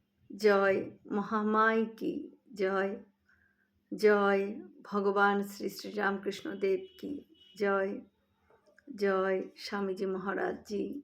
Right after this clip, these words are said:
কি জয়।" হয়তো অনেক ভুল ত্রুটি হলো, ঠাকুর যেন আমায় ক্ষমা করে দেয়।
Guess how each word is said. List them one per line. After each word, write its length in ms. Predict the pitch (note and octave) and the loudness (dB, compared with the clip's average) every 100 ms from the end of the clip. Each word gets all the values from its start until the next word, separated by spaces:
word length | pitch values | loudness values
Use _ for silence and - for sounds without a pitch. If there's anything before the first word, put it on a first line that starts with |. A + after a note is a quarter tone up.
| _ | _
কি 300 | - - - _ _ _ | -10 -10 -10 _ _ _
জয়।" 480 | G3+ F#3 G3+ - - _ _ _ _ _ _ _ _ _ _ | -6 -4 -4 -8 -14 _ _ _ _ _ _ _ _ _ _
হয়তো 320 | - G3 G3+ | -6 -2 -2
অনেক 260 | G3 F#3+ F#3+ | -2 -4 -6
ভুল 200 | G#3 G3 | -10 -8
ত্রুটি 300 | G#3 G#3 G3 | -10 -8 -8
হলো, 520 | G3+ G3 - - - _ - | -6 -6 -6 -8 -18 _ -12
ঠাকুর 320 | F#3+ - - | -12 -10 -10
যেন 240 | - - | -8 -8
আমায় 280 | - F#3 F#3 | -8 -10 -12
ক্ষমা 280 | - - - | -12 -14 -16
করে 200 | - - B3 | -14 -14 -12
দেয়। 180 | A3 | -14